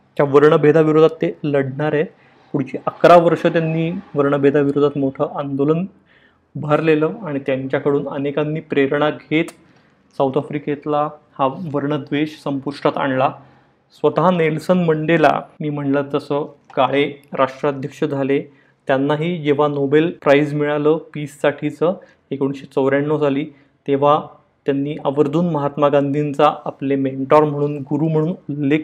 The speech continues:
केला. सत्य आणि अहिंसेच्या तत्वावर गांधीजींच्या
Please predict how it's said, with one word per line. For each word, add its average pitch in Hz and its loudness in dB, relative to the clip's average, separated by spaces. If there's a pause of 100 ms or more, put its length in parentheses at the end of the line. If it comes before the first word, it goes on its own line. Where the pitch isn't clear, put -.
केला. 147 2 (680)
सत्य 175 4
आणि 190 6
अहिंसेच्या 165 -2
तत्वावर 139 2
गांधीजींच्या 135 0